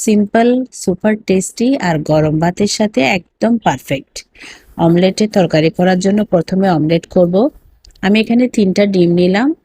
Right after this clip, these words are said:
সামান্য একটু লবণ আর চিলি ফ্লেক্স দিয়ে ডিমটাকে ফেটে তারপর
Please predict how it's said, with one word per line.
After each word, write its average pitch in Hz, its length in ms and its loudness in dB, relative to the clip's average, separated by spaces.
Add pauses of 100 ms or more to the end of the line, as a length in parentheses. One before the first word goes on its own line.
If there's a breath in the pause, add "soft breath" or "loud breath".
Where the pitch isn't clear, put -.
(180)
সামান্য 240 500 0
একটু 226 240 -4
লবণ 175 420 2
আর 214 160 -2
চিলি 160 240 0
ফ্লেক্স 180 340 0
দিয়ে 190 260 2
ডিমটাকে 165 500 0 (120)
ফেটে 180 340 0 (160)
তারপর 175 240 -2